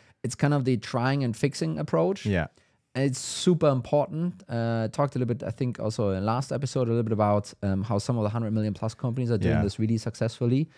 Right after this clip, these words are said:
Speaker 1: yada, yada. Um, what was really interesting with him from his perspective to talk about, um, let's just say,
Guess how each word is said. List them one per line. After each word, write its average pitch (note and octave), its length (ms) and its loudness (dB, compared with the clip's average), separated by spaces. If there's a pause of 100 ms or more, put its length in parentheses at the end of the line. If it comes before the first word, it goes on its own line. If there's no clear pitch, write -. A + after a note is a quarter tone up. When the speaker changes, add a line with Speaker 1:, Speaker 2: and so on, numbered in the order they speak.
(240)
Speaker 1:
yada, F#2 300 2
yada. A#2+ 460 4 (400)
Um, B2 400 0 (320)
what C#3+ 300 4
was C#3 260 4
really C#3+ 240 6
interesting C#3 440 2
with A2+ 220 2
him G3 380 4
from A2+ 220 2
his F3 220 4 (240)
perspective B2 800 0 (400)
to B2+ 100 2
talk D3+ 420 4
about, B2 640 4 (140)
um, G#2 400 2 (100)
let's B2 220 4
just C3+ 200 0
say, A2 480 4